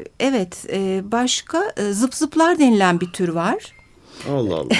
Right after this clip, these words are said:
Speaker 1: <laughs> Evet, bunlar biraz daha minik hayvanlar. Gövdeleri daha tombul, kanatları daha küçük gibi. Efendim,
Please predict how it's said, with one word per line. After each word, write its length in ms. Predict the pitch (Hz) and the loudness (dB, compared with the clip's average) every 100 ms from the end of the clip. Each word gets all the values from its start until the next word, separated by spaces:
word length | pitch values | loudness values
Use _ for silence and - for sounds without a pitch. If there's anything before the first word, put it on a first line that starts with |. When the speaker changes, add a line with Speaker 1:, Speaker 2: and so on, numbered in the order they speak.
| 269 | 4
Speaker 1:
<laughs> 200 | 330 - | 2 4
Evet, 420 | 269 226 254 427 - - | 4 4 2 0 -8 -8
bunlar 300 | - 247 254 | 0 4 6
biraz 260 | 247 254 247 | 6 2 2
daha 160 | 247 254 | 4 6
minik 340 | 226 220 220 | 6 6 4
hayvanlar. 560 | 190 165 165 160 156 160 | 2 4 2 2 0 2
Gövdeleri 560 | 185 185 190 185 196 | 2 2 2 0 -2
daha 220 | 170 156 | -2 -4
tombul, 420 | - 151 147 175 156 | 0 0 0 -2 -6
kanatları 640 | - 170 165 - 160 165 | -2 0 0 -2 -6 -2
daha 180 | 147 139 | -2 -2
küçük 360 | - - - | -8 -16 -14
gibi. 340 | - 175 240 415 - - - - - - | -14 -6 -4 -4 -8 -14 -14 -14 -16 -8
Efendim, 500 | - 247 294 294 285 | -6 0 4 4 4